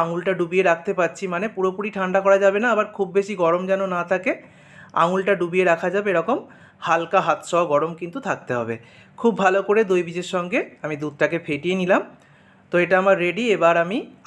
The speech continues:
আজকের দইগুলো তৈরি করব। প্রথমটা মাটির ভাঁড়ে। তো মাটির ভাঁড়ে দই খুব ভালোবাসে আমরা সবাই জানি, আর মিষ্টির দোকান থেকে কিন্তু আমরা মাটির ভাঁড়ে দই কিনে আনি। তো মাটির ভাঁড়ের মধ্যে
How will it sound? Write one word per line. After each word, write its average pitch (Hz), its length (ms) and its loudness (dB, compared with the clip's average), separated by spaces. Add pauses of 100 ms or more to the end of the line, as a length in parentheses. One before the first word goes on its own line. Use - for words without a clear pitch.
আজকের 185 300 0 (100)
দইগুলো 165 300 -2 (100)
তৈরি 156 260 -4
করব। 170 140 2 (120)
প্রথমটা 185 320 0 (100)
মাটির 170 360 0
ভাঁড়ে। 170 180 2 (680)
তো 165 60 2 (200)
মাটির 170 300 0
ভাঁড়ে 190 220 0
দই 185 200 0
খুব 202 180 0
ভালোবাসে 165 460 0
আমরা 180 120 -2 (100)
সবাই 160 280 0
জানি, 190 140 -4 (140)
আর 160 100 2 (180)
মিষ্টির 175 320 -10
দোকান 196 240 0
থেকে 202 200 -4
কিন্তু 196 200 -8
আমরা 240 200 -2
মাটির 165 280 -2
ভাঁড়ে 185 220 -6
দই 175 120 -4 (540)
কিনে 202 200 2 (100)
আনি। 185 140 -4 (640)
তো 175 60 2 (160)
মাটির 175 300 0
ভাঁড়ের 180 240 -2
মধ্যে 180 200 -6